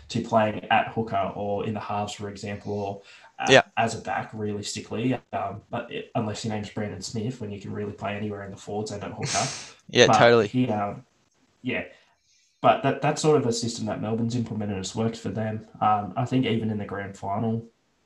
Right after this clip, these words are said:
Speaker 1: last year. Well, no, it's really been this year, I should say, because they've had Harry Grant coming off the bench and at times also Nicho Hynes with two forwards,
Speaker 2: Mm.
Speaker 1: and it's worked for them. So, uh, it's an interesting take, a little bit of a risky take. I don't think every team could do it, but as you said,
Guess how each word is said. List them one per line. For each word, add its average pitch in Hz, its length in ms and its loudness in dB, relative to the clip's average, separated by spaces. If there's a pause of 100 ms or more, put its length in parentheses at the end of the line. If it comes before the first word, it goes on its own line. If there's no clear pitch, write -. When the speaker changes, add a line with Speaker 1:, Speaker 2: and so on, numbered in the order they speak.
(120)
Speaker 1:
last 107 240 -2
year. 123 100 2
Well, 135 120 8
no, 165 200 6
it's 131 360 4
really 151 180 8
been 127 240 6
this 110 180 0
year, 110 120 2
I 101 80 0
should - 240 -10
say, 104 180 -8
because 113 380 -8
they've 110 180 -8
had 110 400 -4
Harry 104 220 -4
Grant 107 280 -10
coming 107 220 -8
off 107 100 -10
the 92 100 -12
bench 107 240 -10
and 110 100 -8
at 101 100 -10
times 104 260 -8
also 107 300 -6
Nicho 104 400 -8
Hynes 117 360 -6
with 107 120 -12
two 107 160 -8
forwards, 135 360 -4
Speaker 2:
Mm. - 20 -6
Speaker 1:
and 101 80 -10
it's 95 120 -14
worked 107 200 -8
for - 100 -14
them. 147 220 -6
So, 98 360 -6 (640)
uh, 101 160 0
it's 107 160 -4
an 113 80 -2
interesting 127 560 2
take, 127 320 0
a - 60 2
little 139 200 8
bit 151 100 8
of 143 80 4
a 135 60 4
risky 131 360 6
take. 123 220 6
I - 20 6
don't 120 180 4
think 120 160 0
every 113 200 4
team 113 280 0
could 110 160 -4
do 127 220 6
it, - 240 0
but 120 280 10
as 117 160 0
you 110 60 -14
said, 113 320 -8